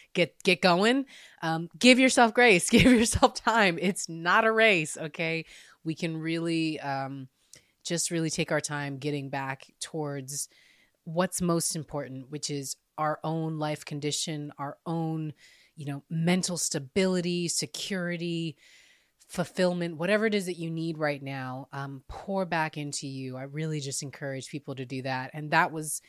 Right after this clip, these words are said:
that was essentially my time, you know, I, as I took a pause, um, from the podcast. Um, along with that, <laughs> I also, you know, I, I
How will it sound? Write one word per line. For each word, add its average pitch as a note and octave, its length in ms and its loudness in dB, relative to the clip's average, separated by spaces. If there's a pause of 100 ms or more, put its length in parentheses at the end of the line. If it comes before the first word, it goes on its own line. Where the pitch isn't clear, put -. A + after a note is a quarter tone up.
(160)
that G3 160 8
was F#3 180 2
essentially E3 500 -2
my D3 260 -4
time, C#3 640 -6
you C#3 80 -6
know, C3+ 280 -6
I, C#3 140 -4
as C#3+ 160 -8
I C#3+ 80 -2
took - 240 -6
a C#3+ 60 -8
pause, C3+ 580 -4 (380)
um, C3 280 -8
from C#3 200 -6
the C3 80 -8
podcast. B2+ 840 -10 (920)
Um, D#3 380 2
along G#3 400 10
with A3+ 160 6
that, D3+ 340 4 (720)
<laughs> - 520 2
I F3 400 0 (500)
also, F#3+ 880 6
you C4 140 -2
know, D#3+ 360 4
I, E3+ 280 -2
I E3+ 280 -2